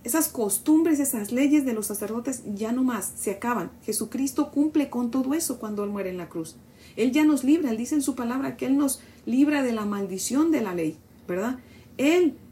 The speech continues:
se hizo maldición por nosotros. Ya nosotros no tenemos que ir a un sacerdote para confesarnos,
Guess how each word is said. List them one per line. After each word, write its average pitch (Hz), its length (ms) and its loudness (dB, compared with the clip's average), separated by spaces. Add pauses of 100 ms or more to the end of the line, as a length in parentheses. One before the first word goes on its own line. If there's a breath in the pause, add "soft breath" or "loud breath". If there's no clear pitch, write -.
se - 160 2
hizo 294 300 4
maldición 226 600 0
por 233 180 -4
nosotros. 190 560 -6
Ya 269 160 0
nosotros 339 560 0
no 269 160 4
tenemos 294 460 2
que 247 100 -2
ir 240 160 0
a 269 80 0
un 285 100 4
sacerdote 233 560 -2
para 208 240 -4
confesarnos, 214 760 -4